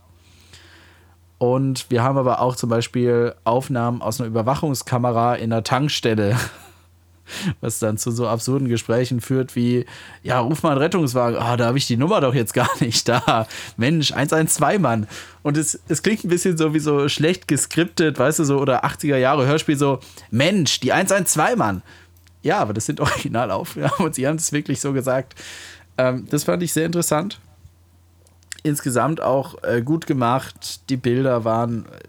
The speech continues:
äh, ja, jetzt nicht gestochen scharf, aber es wurde alles rausgeholt, was man rausholen konnte, würde ich sagen. Es wurde in einer logischen Abfolge, äh, der Ereignisse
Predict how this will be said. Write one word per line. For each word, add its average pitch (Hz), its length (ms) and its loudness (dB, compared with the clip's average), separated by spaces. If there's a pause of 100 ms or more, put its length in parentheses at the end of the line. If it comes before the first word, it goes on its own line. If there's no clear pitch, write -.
äh, 92 40 -16
ja, 92 180 -10
jetzt 87 240 -6
nicht 120 160 -2
gestochen 113 380 -2
scharf, 160 240 0
aber 107 140 -2
es 110 120 -8
wurde - 140 -4
alles 117 220 -2
rausgeholt, 131 520 0
was 117 120 -4
man 113 100 -2
rausholen 117 380 -2
konnte, 160 360 0
würde 135 140 -4
ich 123 100 -4
sagen. 127 480 -2 (640)
Es 123 220 -2
wurde 147 180 0
in 135 100 -2
einer 120 80 2
logischen 170 440 0
Abfolge, 170 800 0
äh, 135 300 0
der 123 180 0
Ereignisse 180 800 0